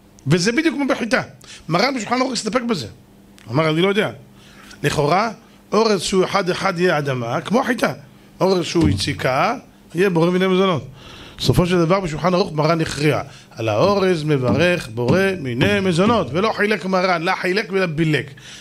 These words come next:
אין חילוק. יציקה, לא יציקה, אחד-אחד, על האורז מברכים הספרדים תמיד בורא מיני מזונות.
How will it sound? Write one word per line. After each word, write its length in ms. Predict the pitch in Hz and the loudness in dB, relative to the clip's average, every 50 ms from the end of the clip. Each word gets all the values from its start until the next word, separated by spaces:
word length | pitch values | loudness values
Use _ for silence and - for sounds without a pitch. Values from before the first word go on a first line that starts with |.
| - - | -10 -4
אין 180 | 165 202 220 - | -2 -2 -2 0
חילוק. 400 | - 202 208 190 175 147 - - - - - - - - | 0 0 0 0 0 -2 -4 -8 -14 -20 -20 -18 -10 -4
יציקה, 880 | 135 135 - - 175 196 - - - 240 240 233 226 220 208 190 180 | -4 -2 -2 0 0 0 -2 0 0 2 2 2 2 2 0 0 -2
לא 200 | 170 175 202 220 | 0 2 2 2
יציקה, 760 | 233 220 - - - 226 175 - - 226 208 208 202 196 185 | 2 2 -2 -2 -2 -2 -4 -2 0 2 2 2 2 0 -2
אחד-אחד, 720 | 156 - - 202 208 185 185 165 - 185 220 220 202 170 170 | -2 -2 -2 -2 -2 -2 -6 -6 -4 -2 -2 -2 -2 -2 -4
על 140 | 160 165 | -4 -4
האורז 420 | 160 - 202 233 240 233 226 196 175 | -2 0 0 0 0 0 -2 -4 -4
מברכים 440 | 180 170 165 156 - - 220 220 202 | -4 -2 -2 -2 0 0 0 0 0
הספרדים 560 | 160 131 151 165 156 143 156 185 240 226 196 160 | -2 -2 -2 0 0 0 0 0 0 -2 -2 -4
תמיד 420 | - 143 131 139 185 240 285 285 220 - - - - - - - - - | -8 -8 -4 -2 0 0 0 0 -4 -6 -14 -20 -20 -20 -20 -20 -8 -2
בורא 220 | 143 156 175 208 208 | 0 2 2 2 2
מיני 200 | 190 180 180 185 | 2 2 2 2
מזונות. 420 | 180 160 160 170 170 151 127 - | 2 2 2 2 2 0 -2 -4